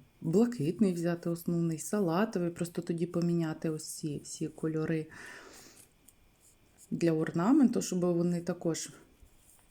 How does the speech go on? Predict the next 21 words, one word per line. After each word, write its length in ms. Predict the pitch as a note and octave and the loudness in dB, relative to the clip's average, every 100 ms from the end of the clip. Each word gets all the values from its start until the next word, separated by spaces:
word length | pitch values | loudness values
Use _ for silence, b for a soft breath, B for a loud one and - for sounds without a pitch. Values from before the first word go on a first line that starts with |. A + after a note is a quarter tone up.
| _ - - - | _ -20 -20 -6
м-, 360 | F3 F#3 F#3 F3+ | 0 4 4 4
між 280 | F#3 F#3+ F#3 | 4 4 4
собою 560 | G3 F3+ F#3 F3 E3+ - - - | 2 4 4 4 2 -2 -10 -2
імпонували 800 | F3+ F3+ F3 E3+ G3 D#4 E4 - | -2 0 -2 2 4 6 4 2
і 40 | |
щоб 320 | E3 - F3+ E3+ E3+ E3+ E3+ E3+ - - _ _ _ _ | -2 -4 -4 0 2 4 4 2 -2 -14 _ _ _ _
все 180 | - - | -10 -8
було 260 | E3 E3 D#3 | -4 -4 -4
ось 160 | D#3 | -6
так 440 | - - - - - _ _ | -10 -18 -20 -20 -20 _ _
гарненько 680 | E3+ E3+ D#3+ D3+ C#3+ - - _ b b b b b b _ _ - | -6 -4 -4 -4 -4 -8 -18 _ b b b b b b _ _ -14
зі 140 | E3 | -8
всіх 320 | D#3 - - | -8 -6 -8
сторін, 420 | - - E3 A#3+ | -8 -6 0 0
щоб 260 | B3 - - | -2 -8 -10
все 200 | - F3+ | -6 -6
дивилося 560 | D3+ D#3 G#3+ B3 A#3+ G3+ | -4 -2 2 2 0 -4
красиво. 760 | - F3+ F#3 - F#3+ F3+ F#3+ - _ _ - - - _ _ _ _ _ B B B B B _ | -4 -6 -6 -4 -4 -4 -6 -12 _ _ -20 -20 -20 _ _ _ _ _ B B B B B _
Я 180 | F#3 G3 | 2 2
спочатку 580 | - - - F#3 F#3+ F3+ | 0 -6 -2 -2 0 -2
дуже 420 | E3 E3 F#3 E3+ | 0 2 2 0